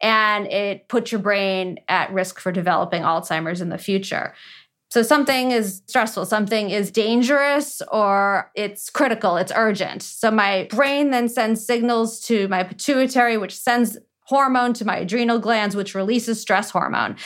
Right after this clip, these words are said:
And then I can show up to the event. So you're releasing adrenaline and cortisol when you wake up in the morning. I gotta face the day. When the car in front of me stops short and I have to hit the brakes.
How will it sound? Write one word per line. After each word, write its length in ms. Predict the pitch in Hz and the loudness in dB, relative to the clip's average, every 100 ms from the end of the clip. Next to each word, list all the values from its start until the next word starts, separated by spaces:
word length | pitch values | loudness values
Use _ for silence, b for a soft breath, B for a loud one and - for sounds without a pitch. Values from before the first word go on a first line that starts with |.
| B B | B B
And 200 | 202 208 | 2 4
then 120 | 226 | 4
I 200 | 233 220 | 4 2
can 300 | 220 226 208 | 0 -2 -2
show 360 | 202 - 277 269 | -4 -2 2 4
up 180 | 269 - | 2 -2
to 200 | - 208 | -6 -2
the 120 | 220 | 0
event. 380 | 214 254 - - - | 2 2 0 -8 -4
So 280 | 220 202 202 - | -2 -2 -4 -4
you're 240 | 226 214 | 0 2
releasing 640 | 202 220 285 285 254 233 - | 2 2 2 0 0 0 0
adrenaline 540 | 208 240 269 269 254 | 0 2 2 2 2
and 100 | 226 | 0
cortisol 720 | 233 226 220 214 196 190 190 - | 2 0 0 0 2 2 -2 -6
when 160 | 220 262 | -4 -2
you 100 | 294 | 0
wake 220 | 330 392 | 0 0
up 160 | 392 | 2
in 120 | 247 208 | 2 2
the 60 | |
morning. 320 | 190 180 - | 2 0 -2
I 60 | 220 | -4
gotta 160 | 269 269 | -4 -2
face 300 | 269 262 - | -2 -2 -2
the 100 | 240 | 2
day. 380 | 269 190 170 B B B | 2 2 -2 B B B
When 120 | 226 | 0
the 60 | 233 | 0
car 320 | 254 330 294 | 4 4 4
in 80 | 262 | 0
front 260 | 254 233 | 0 0
of 40 | 220 | 0
me 140 | 208 | -2
stops 400 | 196 220 185 - | -4 -2 -2 -4
short 360 | - 175 107 - | -2 0 0 -2
and 80 | 196 | -2
I 20 | |
have 120 | 208 | -2
to 80 | 208 | -2
hit 180 | 214 - | -2 0
the 80 | 196 | 0
brakes. 540 | 202 170 - - - | 2 0 -2 -10 -12